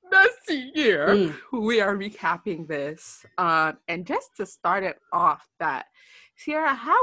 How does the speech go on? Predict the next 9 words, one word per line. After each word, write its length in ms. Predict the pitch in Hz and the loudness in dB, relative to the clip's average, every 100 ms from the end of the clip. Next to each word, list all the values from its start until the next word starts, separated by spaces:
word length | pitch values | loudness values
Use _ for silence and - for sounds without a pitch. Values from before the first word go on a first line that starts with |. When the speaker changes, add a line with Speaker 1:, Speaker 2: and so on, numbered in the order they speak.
| 466 | 2
Speaker 1:
would 120 | 277 | 0
you 120 | 214 | -2
describe 640 | 254 220 - 185 151 147 156 _ _ _ _ - | -4 -6 -6 -4 -4 -8 -16 _ _ _ _ -10
twenty 300 | 247 226 208 | -4 -4 -6
twenty 460 | - 180 147 - _ | -8 -8 -8 -14 _
in 100 | 160 | -12
two 220 | 170 - 220 | -8 -8 -4
words? 600 | 175 160 - _ - | -4 -4 -8 _ -20
Speaker 2:
<sighs> 60 | _ | _